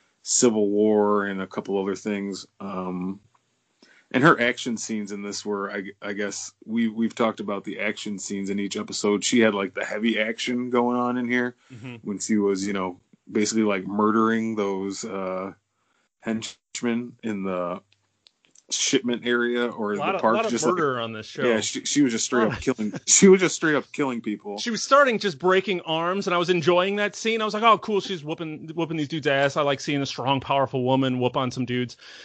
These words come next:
Speaker 2: So I'm just
Speaker 1: Right.
Speaker 2: like, "Okay, this is cool." She's gonna, you know, comedy. She's gonna hold back the, all the goons while the men are down there talking, and you're just gonna role reverse it, and that's great. And I loved it. And then all of a sudden, she just started stabbing people in the chest and shooting people in the face. And I was like, "Whoa, this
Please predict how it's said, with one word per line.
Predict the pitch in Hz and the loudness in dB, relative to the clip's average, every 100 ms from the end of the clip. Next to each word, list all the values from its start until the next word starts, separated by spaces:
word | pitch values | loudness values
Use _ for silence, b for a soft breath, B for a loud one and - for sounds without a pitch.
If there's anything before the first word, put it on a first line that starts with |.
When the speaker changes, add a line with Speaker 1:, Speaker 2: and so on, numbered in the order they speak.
| B | B
Speaker 2:
So | 196 | 4
I'm | 185 | 4
just | - | 6
Speaker 1:
Right. | 214 | 6
Speaker 2:
like, | 262 | 6
"Okay, | - 214 | 6 0
this | 214 214 | 0 -8
is | - | -8
cool." | 196 180 | 0 2
She's | 175 185 | 2 2
gonna, | 190 175 180 | 2 2 0
you | 180 | 0
know, | 160 | 0
comedy. | - 175 165 165 165 165 | 0 2 2 0 -4 -6
She's | 170 180 147 | -6 -6 -2
gonna | 160 139 | 0 2
hold | 156 165 143 | 4 4 2
back | 160 151 - | 0 0 -2
the, | 160 147 139 | -2 0 2
all | 151 143 | 0 0
the | |
goons | 131 143 143 143 | 0 0 2 0
while | 135 131 | 0 0
the | 131 | 2
men | 135 135 | 0 0
are | 131 | 0
down | 135 131 | 0 0
there | 135 | -4
talking, | - 135 135 131 143 135 131 | -2 2 2 2 -2 -2 -2
and | 131 | -2
you're | 131 | -4
just | 123 | -2
gonna | 135 120 | -2 0
role | 127 127 | 2 2
reverse | 127 123 123 120 | 0 0 -2 -4
it, | 131 | -6
and | |
that's | 135 117 | -6 -6
great. | - 107 - B B B B - | -6 -6 -6 B B B B 2
And | 139 | 4
I | |
loved | 139 135 135 | 6 6 6
it. | 135 - | 4 4
And | 139 | 2
then | 175 | 4
all | 220 | 4
of | 180 | 4
a | |
sudden, | - 175 151 | 2 0 0
she | 175 | -4
just | 147 - | -6 0
started | 147 127 | 0 0
stabbing | - 135 143 | 0 0 0
people | 135 151 135 127 | -2 -4 -2 0
in | 120 | -2
the | |
chest | 113 - 135 139 | -4 0 0 0
and | 127 | -6
shooting | - 151 139 | -6 -8 -4
people | 147 135 | -4 -2
in | 123 | -2
the | |
face. | 117 143 139 160 | -2 2 2 2
And | 151 | 0
I | 139 | 0
was | 131 | 0
like, | - 135 | -2 2
"Whoa, | 156 151 | 4 4
this | 120 127 | -2 -6